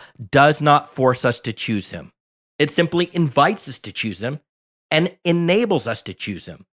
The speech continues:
All we must provide is the willingness.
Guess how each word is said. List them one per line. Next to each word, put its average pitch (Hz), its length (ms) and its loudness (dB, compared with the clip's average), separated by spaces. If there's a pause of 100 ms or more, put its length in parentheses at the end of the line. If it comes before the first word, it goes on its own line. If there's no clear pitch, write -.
(640)
All 147 220 8
we 160 200 4
must 170 260 0
provide 147 600 0 (580)
is 113 160 -6
the 139 100 6
willingness. 101 680 0